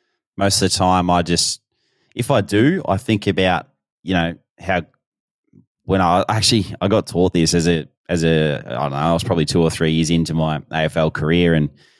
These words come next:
I was struggling a little bit mentally with, you know, just motivation and, and getting in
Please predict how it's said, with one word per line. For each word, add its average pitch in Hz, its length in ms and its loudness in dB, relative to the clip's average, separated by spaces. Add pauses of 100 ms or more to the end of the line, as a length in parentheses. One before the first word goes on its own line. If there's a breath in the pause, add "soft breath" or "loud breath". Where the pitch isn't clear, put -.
(420 soft breath)
I 82 80 -2
was 82 140 0 (280)
struggling 87 440 0
a - 20 0
little 87 220 2
bit 82 160 -2
mentally 90 420 2
with, 82 400 -4
you 85 100 -4
know, 80 120 2
just 82 280 -2
motivation 90 760 0
and, 82 380 -4
and 85 160 -2
getting 87 280 2
in 85 280 0